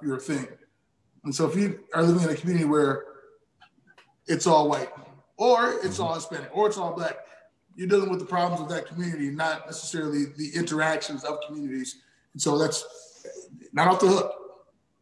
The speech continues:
Speaker 1: We, we should still preach those messages to the heart of people who are, are still dealing with that middle brain that, that Phil talked about, that, that sometimes that's been, uh, corrupted by original sin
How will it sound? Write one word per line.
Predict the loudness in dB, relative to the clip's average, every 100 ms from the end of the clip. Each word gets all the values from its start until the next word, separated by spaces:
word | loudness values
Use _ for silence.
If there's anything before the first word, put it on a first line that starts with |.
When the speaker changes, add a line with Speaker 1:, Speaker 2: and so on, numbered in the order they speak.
| _ _ _ -12
Speaker 1:
We, | -12 -8
we | -6
should | -6
still | 2 6 6
preach | 4 -2 -2 0
those | 0 2 0 -4 -10 -20 -20 -6
messages | -4 -4 -2 -2 -2 -6 -14 -14
to | -8
the | -2
heart | 0 0
of | -4
people | -8 -6
who | -4
are, | -4 -6 -8 -18 -20 _ -10
are | -8 -6
still | -4 -2 0 -2 -6 -12 -20 _ _ _ -20 -8 -2
dealing | 0
with | 0 -2
that | -4 -2
middle | 0 0 2
brain | 2 2 0 -2
that, | -4 -6 -6
that | -4 -2
Phil | -2 0
talked | -2 -2
about, | -2 -2 -2
that, | -4 -8 -12 -20 -20 _ -8
that | -4
sometimes | -2 -2 2 2
that's | 2 -2
been, | -2 -2 -4 -8 -8
uh, | -4 -4 -4 -10 -10 -4
corrupted | -2 0
by | -2
original | 0 0 -2
sin | -2 -2 -2 -4